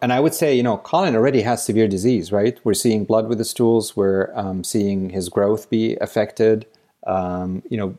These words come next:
we have, we don't know about the blood test, but we, um, could conclude that, um, he's anemic.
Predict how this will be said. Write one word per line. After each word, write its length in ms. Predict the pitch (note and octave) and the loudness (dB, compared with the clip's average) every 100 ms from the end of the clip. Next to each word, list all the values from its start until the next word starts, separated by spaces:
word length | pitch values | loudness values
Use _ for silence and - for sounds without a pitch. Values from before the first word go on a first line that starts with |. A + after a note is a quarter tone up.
| - | -6
we 120 | G#2+ | -4
have, 240 | G2+ A2+ A2+ | -2 -4 -2
we 140 | A2 | -2
don't 140 | G#2+ | 0
know 80 | A2+ | 0
about 220 | G2+ G#2 | 0 0
the 60 | - | -2
blood 260 | F#2+ A2+ - | 0 -2 0
test, 280 | A#2+ A#2 - | -4 -4 -4
but 200 | F#2+ - | -6 -4
we, 480 | G#2 G2 G2 F#2+ | -2 -2 -2 -4
um, 380 | - F#2+ F#2 F2+ - | -6 -8 -8 -10 -12
could 320 | - G2+ F#2+ G2 _ _ _ _ | -4 -4 -4 -10 _ _ _ _
conclude 480 | - G#2 - G#2+ G#2+ | -6 -6 -2 0 0
that, 320 | G2 F#2 - | -2 -4 -6
um, 280 | G2 F#2 F#2 | -6 -4 -6
he's 200 | F#2 F#2 | -6 -6
anemic. 560 | F#2 G2 G#2+ A#2 - | -6 -6 -6 -8 -12